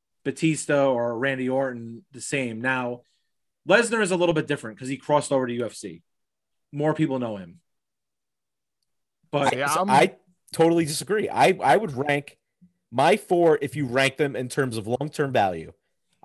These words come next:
Speaker 2: I have Cena at one, I have Orton at two, Batista at three, Lesnar at four.
Speaker 3: I got a lot of points I wanna make here.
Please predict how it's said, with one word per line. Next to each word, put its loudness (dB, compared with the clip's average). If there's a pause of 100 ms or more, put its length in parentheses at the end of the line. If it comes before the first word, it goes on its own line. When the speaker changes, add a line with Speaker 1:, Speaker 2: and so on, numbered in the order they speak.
Speaker 2:
I 2
have 2
Cena -4
at -4
one, -4 (680)
I -6
have 2
Orton 0
at -6
two, -2 (640)
Batista -4
at -2
three, -4
Lesnar -2
at -12
four. -10 (2750)
Speaker 3:
I 0
got 4
a 4
lot 2
of -6
points -6
I -4
wanna -2
make -2
here. -6